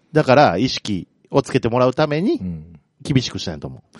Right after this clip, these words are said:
Speaker 1: う。
Speaker 2: でもまあ、その理屈でいくとやな、みんなみんなは、まあ、割と車道走るわけやんか。
Speaker 1: はい、はい。
Speaker 2: ほんで、これも暑い日もあるやんけ。これから。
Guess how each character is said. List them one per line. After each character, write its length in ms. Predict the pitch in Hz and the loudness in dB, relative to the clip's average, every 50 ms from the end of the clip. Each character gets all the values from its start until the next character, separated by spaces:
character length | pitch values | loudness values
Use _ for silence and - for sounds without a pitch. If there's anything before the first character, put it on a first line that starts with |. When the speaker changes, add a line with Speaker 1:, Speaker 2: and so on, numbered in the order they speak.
| - - - - - | -20 -20 -20 -12 -6
Speaker 1:
う。 60 | 269 | -4
Speaker 2:
で 0 | |
も 140 | 311 294 277 | -4 -2 -2
ま 180 | 269 254 226 190 | -2 -2 -2 -4
あ、 40 | |
そ 120 | 170 233 285 | -4 -4 -4
の 160 | 277 269 269 | -4 -4 -2
理 140 | 262 277 233 | -2 -2 -4
屈 240 | 254 254 226 240 226 | -4 -6 -8 -6 -4
で 100 | 247 247 | -4 -4
い 60 | 226 | -4
く 120 | 214 233 | -4 -6
と 100 | 196 220 | -4 -4
や 120 | 190 131 117 | -4 -2 -4
な、 260 | 120 117 107 90 87 | -4 -6 -6 -8 -10
み 260 | 110 139 165 180 202 | -8 -4 0 0 2
ん 20 | |
な 100 | 214 185 | 2 2
み 140 | 143 147 156 | 2 0 0
ん 20 | 151 | 0
な 100 | 143 123 | 0 0
は、 200 | 123 127 123 107 | -2 -2 -2 -2
ま 140 | 113 123 | -4 -4
あ、 40 | 117 | -4
割 320 | 113 117 117 120 131 127 120 | -4 -4 -4 -4 -6 -6 -4
と 140 | - 127 120 | -6 -6 -6
車 160 | - 92 101 | -6 -6 -8
道 120 | 104 104 | -6 -6
走 200 | 98 131 139 143 | -6 -6 -4 -4
る 80 | 147 143 | -2 -2
わ 120 | 117 95 | -2 -2
け 80 | 85 101 | -2 -6
や 100 | 104 87 | -8 -8
ん 100 | 76 71 | -8 -12
か。 240 | - 95 85 73 67 | -12 -12 -12 -12 -12
Speaker 1:
は 100 | - 139 110 | -10 -10 -10
い、 60 | 95 | -10
は 100 | 95 82 | -12 -18
い。 60 | - _ _ _ _ _ _ _ _ _ _ _ _ | -20 _ _ _ _ _ _ _ _ _ _ _ _
Speaker 2:
ほ 320 | - 135 - - 220 247 | -20 -14 -10 -6 -4 -4
ん 60 | 254 | -2
で、 100 | 247 240 | -2 -2
こ 120 | 208 240 240 | 0 0 2
れ 60 | 233 | 2
も 120 | 214 190 | 2 2
暑 160 | 226 220 - | 2 2 4
い 60 | 220 170 | 6 6
日 80 | 196 | 6
も 100 | 175 143 | 6 6
あ 60 | 127 | 6
る 80 | 135 175 | 6 6
や 100 | 180 151 | 6 4
ん 80 | 117 - | 2 0
け。 240 | - 78 69 - _ _ _ _ _ _ _ _ _ _ _ _ | -6 -10 -14 -16 _ _ _ _ _ _ _ _ _ _ _ _
こ 100 | - 107 | -4 -4
れ 80 | 104 92 | -4 -4
か 100 | 95 87 | -4 -8
ら。 180 | 78 - - | -12 -14 -16